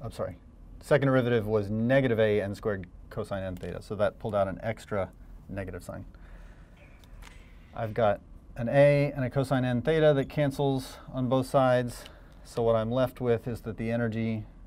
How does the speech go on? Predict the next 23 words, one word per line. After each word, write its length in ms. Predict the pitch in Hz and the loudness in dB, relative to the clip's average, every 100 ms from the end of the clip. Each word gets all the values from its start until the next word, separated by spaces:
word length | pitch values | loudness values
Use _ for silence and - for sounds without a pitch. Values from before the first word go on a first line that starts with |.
| - - - - - - - - - - - - - - - - | -18 -18 -20 -20 -20 -20 -20 -20 -20 -20 -20 -20 -20 -20 -18 -8
of 180 | 104 | -4
this 160 | 104 101 | -4 -4
psi 260 | - 120 107 | -2 0 0
sub 200 | 117 107 | -2 -2
n 180 | 104 | 0
wave 200 | 135 156 | 2 0
function 540 | 127 135 123 127 117 113 - - - - - - - - - | 0 -2 -2 -4 -4 -8 -14 -18 -18 -20 -20 -20 -20 -20 -14
is 160 | 113 113 | -8 -8
equal 220 | 110 110 | -4 -4
to 100 | 107 | -4
this 340 | 101 120 120 | -2 -4 -6
collection 440 | - 113 107 - 107 | -6 -2 -2 -2 -10
of 120 | 95 | -6
constants, 600 | 131 120 - 117 107 - | -4 -4 -4 -8 -8 -10
which 180 | 107 - | -12 -10
looks 200 | 107 - | -10 -6
like 220 | 104 92 - | -6 -6 -8
h 160 | 220 | -10
squared 720 | - - 107 143 139 196 95 - - - - - - - | -12 -8 -6 -4 -4 -6 -8 -12 -20 -20 -20 -20 -18 -12
over 240 | 98 95 | -10 -8
eight 240 | 101 101 - | -8 -10 -6
pi 220 | 101 98 | -4 -4
squared 720 | - - 101 101 95 95 90 | -8 -14 -10 -8 -6 -6 -8